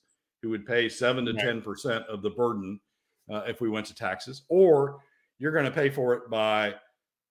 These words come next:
Speaker 1: head taxes on middle and lower income Alaska families in the form of P F D cuts.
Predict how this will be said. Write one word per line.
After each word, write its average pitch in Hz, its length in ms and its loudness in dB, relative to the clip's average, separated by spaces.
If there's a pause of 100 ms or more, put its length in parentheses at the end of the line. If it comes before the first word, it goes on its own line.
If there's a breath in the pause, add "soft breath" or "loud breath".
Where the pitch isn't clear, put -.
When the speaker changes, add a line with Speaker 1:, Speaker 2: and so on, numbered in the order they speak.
(480)
Speaker 1:
head 220 200 6
taxes 107 580 -8
on 113 280 2
middle 131 220 0
and 120 80 -2
lower 117 200 0
income 113 220 -4
Alaska 107 340 -4
families 120 440 -2
in 104 60 -8
the 98 60 -6
form 101 280 -6
of 92 120 -10
P 107 180 -6
F 98 100 -8
D 117 100 -12
cuts. - 360 -16